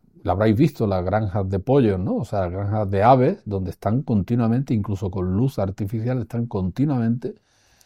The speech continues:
eh, sometiendo además un estrés terrible y un maltrato a los animales,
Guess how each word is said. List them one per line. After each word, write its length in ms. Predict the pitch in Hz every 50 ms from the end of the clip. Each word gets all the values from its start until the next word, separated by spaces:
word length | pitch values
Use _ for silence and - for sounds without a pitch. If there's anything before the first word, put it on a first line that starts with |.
| _ _ _ -
eh, 220 | - 101 98 92 -
sometiendo 400 | - 95 92 87 - 107 113 113
además 240 | 110 104 107 101
un 120 | 104 110 104
estrés 380 | 95 - - - 110 107 -
terrible 680 | - - 92 92 98 113 120 110 104 101 98 98 95 92
y 40 | 92
un 300 | 92 95 98 98 98 98
maltrato 680 | 95 95 95 92 - 104 110 107 104 107 98 92 - _ _ _ _ _ _ _ -
a 100 | 101 98
los 160 | 98 95 95
animales, 460 | 95 101 104 117 131 135 143 185